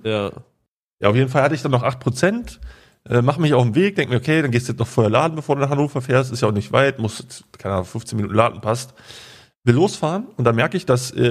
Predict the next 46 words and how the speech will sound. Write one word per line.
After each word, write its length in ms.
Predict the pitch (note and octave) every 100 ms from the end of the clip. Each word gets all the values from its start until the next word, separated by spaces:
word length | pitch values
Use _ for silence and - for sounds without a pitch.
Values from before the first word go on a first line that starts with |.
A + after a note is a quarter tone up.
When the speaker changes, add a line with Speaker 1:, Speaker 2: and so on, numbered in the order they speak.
| B2+
Speaker 2:
Elon 220 | C#3 G#2+
Musk 280 | A#2+ E3 -
beim 160 | C3
Design 340 | A#2+ A#2 A#2+ D#3
vom 160 | C#3+
Tesla 300 | B2 A#2 -
auf 180 | F3 B2+
jeden 200 | A#2+ C3
Fall 200 | C#3 E3
auch 220 | C#3 B2
ordentlich 260 | G2+ A#2+ C#3+
an 60 | D3
der 60 |
Baum 260 | C#3+ D3+ F#3
gesmoked 440 | F#3+ - A2 G#2
hat, 160 | - B2
ne? 140 | A2+ A#2+
Speaker 1:
Mhm. 200 | A#2 A2 A#2+ - _ _ -
Speaker 2:
Weil, 480 | A2+ A#2 A#2 D2+ - A#2+
du, 140 | A#2 A2+ B2+
ich 120 | G#2
weiß 100 | C3+
nicht, 120 | C3
du 80 | B2
bist 160 | G#2+ B2
schon 100 | F3
mal 60 | E3+
mit 80 | E3+
einem 80 |
Tesla 260 | D#3+ E3 F3+
gefahren? 360 | E3 - C#3+ D3
Ja, 180 | F#2+
ne? 220 | F#2 A2 B2+ - _ _ -
Speaker 1:
Ja. 280 | A#2+ B2 D3+ _ _ _ _ _ -
Speaker 2:
So, 80 | A2+
da 140 | A#2+
sind 120 | B2 F3+
ja 60 |
die 200 | C3+ C3
Türgriffe, 640 | C3 G3 D#3+ C3 B2+ D#3 F3
das 220 | - B2+
sind 80 | C3+
ja 80 |
keine 140 | C#3 C3+
richtigen 260 | C3+ C3
Türgriffe. 560 | B2 D3+ A#2+ G2 G2+ G2